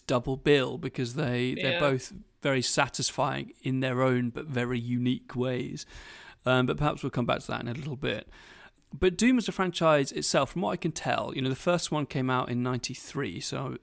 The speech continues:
Speaker 1: I was two.
Speaker 2: <laughs>
Speaker 1: Um, and I think they were quite seminal in, in how much they moved the first-person shooter g-, genre forward, you know, proper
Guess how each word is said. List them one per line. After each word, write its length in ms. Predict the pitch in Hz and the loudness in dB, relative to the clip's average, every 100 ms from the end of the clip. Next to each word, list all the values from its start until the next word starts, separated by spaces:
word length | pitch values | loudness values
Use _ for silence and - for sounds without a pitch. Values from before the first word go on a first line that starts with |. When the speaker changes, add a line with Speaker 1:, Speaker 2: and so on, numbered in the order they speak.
| - | -10
Speaker 1:
I 100 | 135 | -10
was 180 | 139 | -8
two. 400 | - - - 104 156 | -8 -8 -6 -6 -10
Speaker 2:
<laughs> 540 | - - - - - | -12 -20 -18 -10 -6
Speaker 1:
Um, 560 | 135 120 120 120 120 127 - _ - - - | 0 4 4 4 2 0 -8 _ -20 -16 0
and 560 | 139 131 131 131 131 - _ _ _ _ _ - | 2 4 4 0 -2 -8 _ _ _ _ _ -4
I 80 | 147 | -4
think 260 | - 269 | -2 -2
they 60 | 240 | 0
were 80 | 202 | -2
quite 280 | - 180 | 2 0
seminal 540 | - - 175 170 147 139 | 2 0 2 2 2 2
in, 360 | 143 135 135 - _ - | 0 0 -2 -6 _ -8
in 460 | 170 151 147 147 - | -4 -4 -4 -6 -6
how 220 | - 147 | -2 2
much 380 | 143 143 202 - | 4 4 2 -2
they 240 | 147 135 123 | 0 2 2
moved 600 | 127 131 127 123 - - | 4 6 6 2 -4 -12
the 40 | |
first-person 960 | 135 131 147 - - 135 127 - 123 151 | -6 -4 -2 -6 -4 -4 -2 -4 -6 -6
shooter 460 | - - 127 - | -4 -4 -4 -4
g-, 200 | 127 - - - | -6 -8 -14 -8
genre 420 | 123 123 127 127 | -4 -4 -4 -8
forward, 540 | - 135 131 - - | -6 -6 -6 -4 -6
you 80 | 131 | -6
know, 140 | 127 127 | -6 -6
proper 540 | - 135 - 131 127 | -4 -4 0 0 0